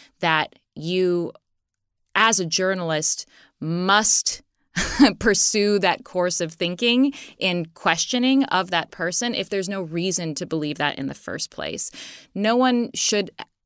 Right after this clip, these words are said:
the kinds of questions that lots of people, not just Chris Cuomo, were posing me in that time period were questions that honestly I shouldn't have ever have had to answer because there was no evidence that I had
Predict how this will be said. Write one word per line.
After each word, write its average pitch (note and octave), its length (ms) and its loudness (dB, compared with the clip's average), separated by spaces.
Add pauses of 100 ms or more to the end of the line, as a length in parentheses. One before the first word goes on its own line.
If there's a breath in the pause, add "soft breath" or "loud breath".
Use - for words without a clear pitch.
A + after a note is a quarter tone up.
(440)
the E3+ 100 -2
kinds B3+ 340 2
of B3+ 120 -6
questions E3+ 640 -4
that D#3 300 0 (340 soft breath)
lots G3 400 2
of D#3 140 -6
people, - 500 -6
not E3+ 280 0
just - 280 -2
Chris - 220 -8
Cuomo, D3 340 -4
were C#3 120 -4
posing E3 500 -2
me C#3+ 220 -4
in D3 140 -8
that C#3+ 220 -6
time C4+ 300 -2
period C#3+ 500 -4 (320 loud breath)
were A3 120 -2
questions C4 500 0
that G#3 240 0
honestly G#3+ 480 0
I G3 80 0
shouldn't G#3+ 400 -2
have F#3 240 -8
ever F3+ 380 -4 (180)
have E3+ 160 -6
had D#3+ 320 0
to - 240 -6
answer - 540 -4 (400 loud breath)
because E3+ 600 0 (220)
there F#3+ 220 2
was A3 300 2
no D#3+ 120 -2
evidence C#3 460 -4
that - 160 -6
I C#3+ 240 0
had C#3 380 -4